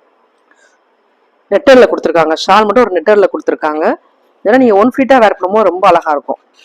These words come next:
இந்த ஷால் ஃபுல்லாமே அதே மாதிரி அந்த காஷ்மீர் ஒர்க் கொடுத்திருக்காங்க, எம்ப்ராய்டரி ஒர்க் கொடுத்திருக்காங்க. ஒரு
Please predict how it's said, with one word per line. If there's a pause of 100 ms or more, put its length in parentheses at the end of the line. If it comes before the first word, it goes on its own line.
(960)
இந்த
ஷால்
ஃபுல்லாமே
அதே (100)
மாதிரி
அந்த
காஷ்மீர்
ஒர்க்
கொடுத்திருக்காங்க,
எம்ப்ராய்டரி
ஒர்க்
கொடுத்திருக்காங்க. (600)
ஒரு